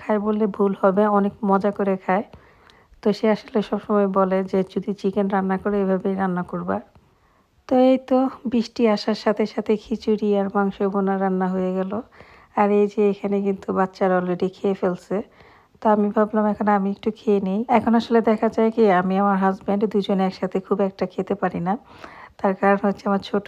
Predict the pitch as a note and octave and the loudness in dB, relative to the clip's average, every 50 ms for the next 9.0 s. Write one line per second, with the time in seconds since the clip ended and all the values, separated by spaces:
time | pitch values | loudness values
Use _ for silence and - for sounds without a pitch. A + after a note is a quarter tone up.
0 | G#3 G3 F#3+ F#3+ F#3 F#3+ G3+ - - G#3+ G#3 - G#3 G3+ G3+ G3 G3 F#3+ - F#3+ | -2 0 0 0 -2 -2 -4 -4 -4 -4 -2 -2 0 0 0 0 0 -2 -2 -2
1 | F3+ F#3 F3+ G#3 F#3+ F#3 - G3 F3+ F#3+ F#3 F3+ F3+ F#3 G3 F#3+ F#3 F3+ G3+ F#3+ | -4 -4 -2 -4 -4 -4 -2 -4 -2 -2 -2 -2 -2 -2 -2 -4 -2 -2 0 -2
2 | F#3+ F#3 - - - F#3+ - F#3 F3+ F3 - - _ _ _ - C4+ G#3+ G#3+ G#3+ | -2 -2 -6 -6 -8 -6 -4 -4 -6 -6 -6 -16 _ _ _ -2 2 2 2 4
3 | A#3 A3 A#3 G#3+ A#3+ A3+ A3+ B3 A3 B3 A#3 A3 - A3+ G#3 A3+ A3 G#3+ - A3 | 4 4 4 4 4 2 2 2 2 2 0 2 2 2 2 2 2 2 2 2
4 | G#3+ G3 G#3 G#3 G#3 - - A3 - A3+ G#3 G3 - G3 G#3 A#3+ B3 - A3 G3 | 2 2 2 0 -2 -2 -4 -2 2 2 0 2 2 2 2 2 0 2 0 0
5 | F#3+ - G3 - G3+ G3 G3+ G3 F#3+ F#3+ F#3 G3 G3 G3 F#3+ - G#3 G3 F#3+ - | 0 0 -2 -2 0 2 2 2 2 0 0 -2 -2 -2 -2 -2 -4 -4 -4 -2
6 | - G3+ G3 F#3+ - - G3+ G3 F#3+ G#3 B3 _ _ _ _ _ _ - A#3+ A#3 | -2 -2 -2 -2 -2 -4 -2 -2 -2 -4 -4 _ _ _ _ _ _ 0 2 2
7 | A3 - - A#3 A3+ A3+ A3 A3 A3 - A3+ G#3+ G#3 A3+ G#3+ G#3+ G#3 - G#3+ G#3 | 2 2 2 2 4 4 4 4 4 4 4 4 4 4 2 2 2 2 0 0
8 | G#3 A3 G#3 G3+ G#3+ G3 - G#3 G3+ G3 - G#3 G3+ - - - - F#3 F#3+ | 0 -2 0 0 0 0 0 -2 -2 -2 -2 -4 -4 -4 -8 -4 -2 0 0